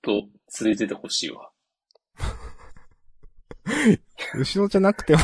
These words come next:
Speaker 2: <laughs> 大丈夫です。
Speaker 1: もういいけど。<laughs> なんか、か-、かつてのジョジョみたいなポジションで。
Speaker 2: あー、それね。あー、そう、
Speaker 1: なんか、
Speaker 2: 確かにね。
Speaker 1: そう。
Speaker 2: あー、わかるな。うん。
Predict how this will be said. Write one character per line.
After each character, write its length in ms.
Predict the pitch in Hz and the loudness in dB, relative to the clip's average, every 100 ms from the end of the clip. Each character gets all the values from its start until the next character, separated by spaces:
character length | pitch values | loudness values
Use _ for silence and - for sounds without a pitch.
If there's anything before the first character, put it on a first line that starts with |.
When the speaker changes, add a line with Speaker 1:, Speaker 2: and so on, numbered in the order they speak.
| - | 4
Speaker 2:
<laughs> 120 | - | 2
大 160 | - - | 2 4
丈 100 | 180 | 0
夫 80 | - | 0
で 80 | 160 | -4
す。 220 | - - | -4 2
Speaker 1:
も 120 | 107 | 6
う 40 | 117 | 6
い 160 | 143 | 6
い 80 | 117 | 6
け 100 | - | 8
ど。 160 | 95 85 - - | 8 6 2 -2
<laughs> 180 | - - | -6 4
な 140 | 233 | 6
ん 20 | |
か、 160 | - 196 - 262 277 - 285 - - - - | 6 0 6 10 12 10 0 -4 -4 -4 6
か-、 340 | 175 - - _ _ _ - | 6 6 -4 _ _ _ 4
か 160 | 156 | 6
つ 120 | - - | 6 4
て 100 | 113 | 6
の 180 | 104 101 | 6 4
ジ 80 | |
ョ 80 | 139 | 4
ジ 80 | 120 | 6
ョ 80 | 101 | 4
み 100 | 92 | 2
た 160 | 92 | 2
い 60 | 87 | 2
な 140 | 82 | 0
ポ 80 | 175 | 6
ジ 40 | 160 | 8
シ 40 | |
ョ 300 | 160 151 147 | 8 6 4
ン 20 | |
で。 60 | 156 | 4
Speaker 2:
あ 20 | |
ー、 40 | 160 | 4
そ 40 | |
れ 100 | 156 | 4
ね。 180 | 165 190 - | 4 0 2
あ 260 | 165 160 | 2 4
ー、 20 | |
そ 160 | 165 202 | 2 -2
う、 60 | 196 | 0
Speaker 1:
な 60 | |
ん 20 | |
か、 80 | 220 | 0
Speaker 2:
確 120 | 277 - | 2 2
か 140 | 120 | 0
に 80 | 101 | 0
ね。 220 | 101 104 _ _ _ _ _ _ _ | -4 -6 _ _ _ _ _ _ _
Speaker 1:
そ 120 | 113 | -12
う。 120 | 95 _ _ _ _ _ _ _ _ _ _ _ - - _ _ _ _ _ _ _ | -12 _ _ _ _ _ _ _ _ _ _ _ -18 -18 _ _ _ _ _ _ _
Speaker 2:
あ 60 | 185 | -8
ー、 20 | 190 | -6
わ 140 | 165 | -6
か 160 | - 180 | -6 -4
る 120 | 131 | -2
な。 340 | 90 87 - _ _ - | -4 -8 -14 _ _ -12
う 40 | |
ん。 320 | 117 98 98 | -8 -8 -10